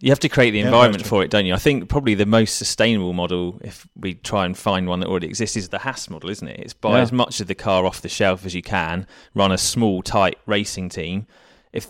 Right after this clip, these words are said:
Speaker 1: if that can become more affordable than it is now through other elements of specification or what have you, you could end up with other teams joining the grid in that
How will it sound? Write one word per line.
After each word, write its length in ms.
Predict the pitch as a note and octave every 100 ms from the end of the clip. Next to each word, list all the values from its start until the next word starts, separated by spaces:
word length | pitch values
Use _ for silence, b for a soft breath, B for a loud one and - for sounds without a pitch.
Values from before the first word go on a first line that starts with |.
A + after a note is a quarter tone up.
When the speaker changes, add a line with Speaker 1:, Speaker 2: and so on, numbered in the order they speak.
| -
Speaker 1:
if 160 | B2 -
that 240 | B2 -
can 100 | G#2+
become 520 | G2+ - G#2+ G2+ G2 G#2
more 300 | A#2 A2 G2
affordable 480 | - G#2 F#2 F#2+
than 80 | F#2
it 120 | F#2+
is 160 | G2 F#2
now 280 | G#2+ F#2+ F#2
through 260 | - G2
other 380 | - G2 F2+ F2+
elements 480 | - F#2+ F2+ F2+ -
of 300 | F2+ F2 - _
specification 880 | - - F2+ F2 F2 G2 F#2+ - F2+
or 100 | F2
what 140 | F2+
have 220 | G#2+ G#2 E2
you, 100 | F2
you 220 | G2 G2+
could 240 | - A2
end 160 | F#2+ F#2+
up 140 | -
with 280 | G2 F#2+ - b b b b A#2
other 180 | G#2+
teams 420 | G2 G#2+ F#2 F2+ -
joining 360 | G#2+ G2 F2+
the 60 | F2+
grid 260 | G2+ F#2 F2+
in 120 | F#2
that 180 | G2